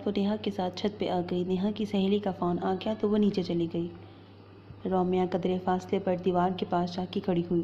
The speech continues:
और नीचे गली में देखने लगी। तभी उसने शर्जील को सीढ़ियाँ चढ़ते देखा। उसने रुख मोड़े रखा। "हाउ?" वो उसके करीब आकर ज़ोर से बोला तो वो मुड़कर इत्मीनान से उसे देखने लगी। "तुम डरी नहीं?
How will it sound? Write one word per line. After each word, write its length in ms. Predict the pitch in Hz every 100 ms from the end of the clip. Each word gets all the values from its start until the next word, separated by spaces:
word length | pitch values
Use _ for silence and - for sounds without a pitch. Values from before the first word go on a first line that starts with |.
| -
और 160 | 180
नीचे 300 | 190 180 196
गली 220 | 190 185 190
में 120 | 175
देखने 300 | 165 - 170
लगी। 300 | 165 170 175 - - - - -
तभी 300 | 190 180 196
उसने 340 | 202 196 190
शर्जील 460 | 185 196 175 196 202
को 140 | 202
सीढ़ियाँ 400 | 196 208 190 202
चढ़ते 340 | 196 180 - 180
देखा। 380 | 175 175 185 202 - - - - -
उसने 240 | 240 - 247
रुख 240 | 247 226
मोड़े 200 | 190 196
रखा। 360 | 185 175 185 202 - - -
"हाउ?" 260 | - 220 190 196 - - - - -
वो 40 |
उसके 340 | - 214 220
करीब 380 | 214 208 214 208
आकर 400 | - 180 180 185
ज़ोर 300 | 180 185 214
से 160 | 208 185
बोला 280 | 180 175 175
तो 140 | 254
वो 100 | 254
मुड़कर 460 | 214 202 208 185 180
इत्मीनान 480 | 202 202 196 190 226
से 120 | 214
उसे 200 | - -
देखने 300 | 175 175 180
लगी। 300 | 175 165 165 - - - - - -
"तुम 140 | 190
डरी 200 | 180 175
नहीं? 280 | 180 196